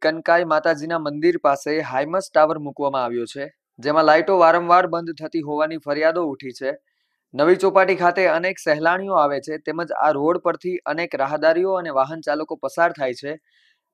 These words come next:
નવી ચોપાટી વિસ્તાર પોશ વિસ્તાર છે અને હાઈમસ ટાવરની લાઇટોથી આ વિસ્તાર ઝળહળી ઉઠે છે, પરંતુ આ ટાવરની લાઇટ વારંવાર બંધ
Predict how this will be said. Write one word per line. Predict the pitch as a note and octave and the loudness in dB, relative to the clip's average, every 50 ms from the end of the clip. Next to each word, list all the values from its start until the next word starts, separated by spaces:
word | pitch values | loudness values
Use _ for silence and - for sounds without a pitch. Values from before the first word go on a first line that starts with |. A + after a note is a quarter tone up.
| - | -4
નવી | B2+ D3 D#3 F#3 G3 | 0 2 2 2 2
ચોપાટી | F#3+ G3 F3 G3 G3 F#3+ G3 | 2 2 4 4 4 4 4
વિસ્તાર | F#3+ F3 F3 E3+ - - F#3 F#3 F#3 F#3 - - | 0 0 -2 0 2 4 4 4 4 0 -2 -4
પોશ | E3+ F3+ F#3+ F#3 - | -2 -2 -2 -2 -4
વિસ્તાર | D#3 D3+ D3+ - - C#3+ C#3 C3 A#2 | -8 -10 -6 -2 0 2 2 2 0
છે | - C#3 C#3+ D#3+ E3+ _ - | -4 -8 -8 -8 -8 _ -10
અને | - C#3+ C#3+ | -8 -6 -6
હાઈમસ | C3+ C#3 D3 D#3 E3+ F#3+ F#3 - - | -4 -4 -4 0 0 -2 -2 2 2
ટાવરની | E3+ E3+ E3+ F3+ F3 F3 F3+ | 4 4 4 2 0 -2 -2
લાઇટોથી | E3 D#3 D3+ D#3 D#3 C#3+ - D3+ D3 D3+ D#3 F3 F3 _ _ _ _ - | 0 2 2 2 2 -2 -6 -6 -6 -6 -8 -8 -10 _ _ _ _ -2
આ | C3 C#3+ | -2 0
વિસ્તાર | C#3+ D3 D3 - - D#3 D#3+ E3+ F3+ F3+ | 0 -2 -4 0 2 4 6 6 6 4
ઝળહળી | D3+ C3+ D3+ D#3 D3+ D#3 E3 F3 F#3+ | 2 2 2 2 2 2 0 0 0
ઉઠે | F#3 D3+ C3 - C3+ B2 | -2 -4 -6 -6 -10 -12
છે, | - B2+ C3+ D3 - _ _ _ _ _ _ _ _ _ _ _ - | -10 -10 -10 -12 -12 _ _ _ _ _ _ _ _ _ _ _ -2
પરંતુ | C3+ D3+ D#3 D#3 F3+ | 0 0 2 4 6
આ | F3 F3 | 6 6
ટાવરની | E3 D#3+ D#3 D#3 E3+ F#3 F#3 F#3+ G3 | 6 6 6 6 6 4 2 2 2
લાઇટ | F3+ E3+ E3+ F3+ F3+ D3+ | 4 4 4 4 2 0
વારંવાર | C#3 C#3+ D3+ E3 E3+ E3+ E3 E3+ F3+ F#3 | 2 2 2 2 2 0 2 2 2 0
બંધ | E3 D#3+ E3 F3 F3 | -2 -6 -6 -6 -8